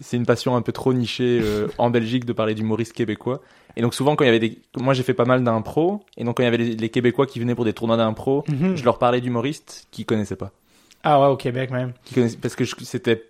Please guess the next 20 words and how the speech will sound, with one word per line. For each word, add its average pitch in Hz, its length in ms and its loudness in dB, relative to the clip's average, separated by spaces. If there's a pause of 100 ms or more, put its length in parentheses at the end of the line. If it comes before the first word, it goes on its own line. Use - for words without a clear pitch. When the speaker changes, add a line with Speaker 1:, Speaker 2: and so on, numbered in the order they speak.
(140)
Speaker 1:
pas 131 160 6
les 120 140 2
plus - 200 -6
gros 113 220 -2
noms. 113 220 -6 (520)
Par 92 140 -6
exemple, 113 240 -2
je 107 60 -6
leur 110 140 0
parlais, 113 360 0
euh, 98 260 -2 (500)
à 101 120 -2
l'époque, 107 300 -2
c'était 98 360 -8
genre, 95 300 -8
euh, 90 280 -10
en 92 180 -10
deux 95 180 -10
mille 104 200 -8
cinq, 120 480 -8